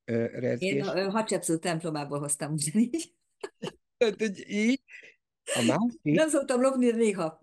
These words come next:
Speaker 2: <laughs>
Speaker 1: Ausztráliában van a Red Rock.
Speaker 2: Mhm.
Speaker 1: Az a nagy, nagy piros.
Speaker 2: Igen, igen, igen.
Speaker 1: Ott, ott is fővesztés terhe mellett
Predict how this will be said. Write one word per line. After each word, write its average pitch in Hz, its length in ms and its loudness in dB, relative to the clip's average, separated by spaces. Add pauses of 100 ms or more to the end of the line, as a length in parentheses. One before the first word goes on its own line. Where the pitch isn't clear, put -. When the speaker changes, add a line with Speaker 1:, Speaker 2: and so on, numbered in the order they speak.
(720)
Speaker 2:
<laughs> - 800 -10
Speaker 1:
Ausztráliában 120 840 2
van 135 280 0
a 113 120 -6
Red 113 340 0
Rock. - 520 -8 (100)
Speaker 2:
Mhm. 214 240 -4 (480)
Speaker 1:
Az 117 160 -2
a 131 60 6
nagy, 131 260 2
nagy 120 260 0
piros. 104 420 -2 (100)
Speaker 2:
Igen, 165 120 -12
igen, 165 220 -12 (1000)
igen. 120 200 -10
Speaker 1:
Ott, 180 380 -2
ott 175 260 -2
is 139 180 -4
fővesztés 127 580 2
terhe 113 340 0
mellett 110 480 -4